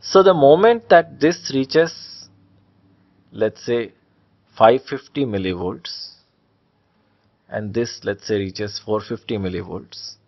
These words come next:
and we realize that, hey, look, uh,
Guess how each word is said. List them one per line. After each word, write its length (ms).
and 140
we 120
realize 340
that, 180
hey, 200
look, 400
uh, 380